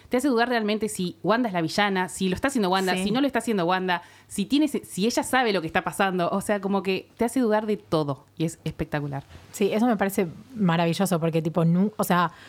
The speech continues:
Speaker 3: nunca crees que van a poner una, una Avenger, digamos, en, en el modo de mal. O sea, ¿por qué Wanda está haciendo esto? O sea, ¿por qué es tan mala con la gente? O sea, ¿qué le pasó?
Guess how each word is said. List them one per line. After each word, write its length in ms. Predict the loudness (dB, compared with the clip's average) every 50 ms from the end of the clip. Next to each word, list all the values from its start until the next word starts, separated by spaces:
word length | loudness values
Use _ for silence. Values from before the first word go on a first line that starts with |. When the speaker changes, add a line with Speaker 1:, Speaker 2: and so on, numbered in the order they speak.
| -14 -4 2
Speaker 3:
nunca 320 | 2 4 4 4 2 2
crees 380 | 2 2 2 4 4 2 0 -2
que 180 | 0 2 2 4
van 100 | 4 4
a 80 | 2
poner 220 | 2 2 4 4 4
una, 300 | 4 4 4 2 2 0 2
una 200 | 2 4 4 4
Avenger, 540 | 4 4 4 4 2 2 2 2 2 2 2
digamos, 460 | 2 4 4 4 4 4 4 2 0 0
en, 220 | 2 2 2 2 2 2
en 140 | 2 4
el 260 | 4 4 2 2 2 4
modo 320 | 4 4 4 4 4 4
de 120 | 4 4
mal. 280 | 4 4 4 4 4 2
O 60 | 2
sea, 140 | 2 0 2
¿por 200 | 2 2 0 2
qué 100 | 2 2
Wanda 280 | 4 4 4 4 2 2
está 100 | 0 -2
haciendo 280 | -2 2 2 4 4 4
esto? 320 | 2 0 -2 -2 -2 0
O 20 |
sea, 180 | 2 2 2 2
¿por 240 | 2 2 0 0 0
qué 140 | 0 0 0
es 100 | 2 4
tan 220 | 4 4 4 4
mala 260 | 4 4 4 4 4
con 120 | 2 2 2
la 100 | 0 2
gente? 320 | 2 2 2 2 2 0
O 20 |
sea, 160 | 0 0 0 2
¿qué 80 | 2
le 80 | 2 2
pasó? 340 | 0 0 -2 0 -4 -4